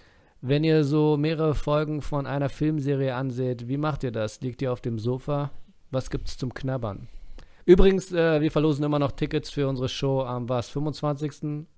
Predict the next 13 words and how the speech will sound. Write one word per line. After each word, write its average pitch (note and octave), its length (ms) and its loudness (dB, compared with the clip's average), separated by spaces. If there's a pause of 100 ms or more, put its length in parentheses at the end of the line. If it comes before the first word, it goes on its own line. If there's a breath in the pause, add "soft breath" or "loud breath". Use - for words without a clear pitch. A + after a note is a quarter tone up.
Mai. B2+ 540 -4 (200)
Das A#2+ 240 -6
ist - 80 -16
eine, A2+ 320 -4 (1120 soft breath)
äh, A#2+ 240 2
Mixshow E3+ 460 2
mit D3+ 120 0
anderen D3 280 0
Comedians. C#3+ 760 0 (100)
Die C3+ 180 -2
E-Mail-Adresse C3 600 0
findet A#2+ 420 -4
ihr A2+ 480 -4